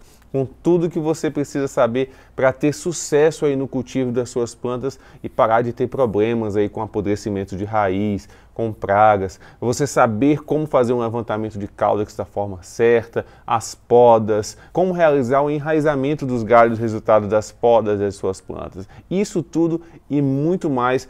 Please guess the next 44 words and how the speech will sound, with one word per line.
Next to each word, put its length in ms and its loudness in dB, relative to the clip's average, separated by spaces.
em 100 -4
uma 140 -2
semana 500 -4
repleta 540 -2
de 80 -8
conteúdo 500 -4
especialmente 640 -4
preparado 500 2
pra 220 8
vocês. 520 0
Vai 100 -8
ser 160 2
de 100 -2
cinco 640 -4
a 140 -2
nove 380 2
de 120 2
abril. 360 2
É 140 0
um 100 2
evento 320 2
cem 280 -2
por 160 -6
cento 260 -6
online, 400 0
cem 240 -4
por 80 -20
cento 240 -8
gratuito. 500 -2
E 100 -4
pra 220 2
se 140 -6
inscrever, 500 0
basta 360 4
clicar 380 2
no 180 0
link 300 -4
que 80 -20
está 160 0
aqui 180 -2
na 140 -2
descrição 560 -4
desse 240 -4
vídeo. 320 -2